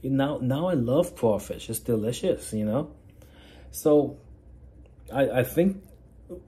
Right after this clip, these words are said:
what I, my plan of, like, uh,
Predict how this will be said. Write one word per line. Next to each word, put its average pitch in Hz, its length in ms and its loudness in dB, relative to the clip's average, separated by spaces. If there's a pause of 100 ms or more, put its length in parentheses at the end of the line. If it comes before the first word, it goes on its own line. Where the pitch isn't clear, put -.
(640)
what 147 360 2
I, 151 400 0 (120)
my 127 300 4
plan 151 580 -2
of, 123 320 0 (260)
like, 120 380 0
uh, 120 380 0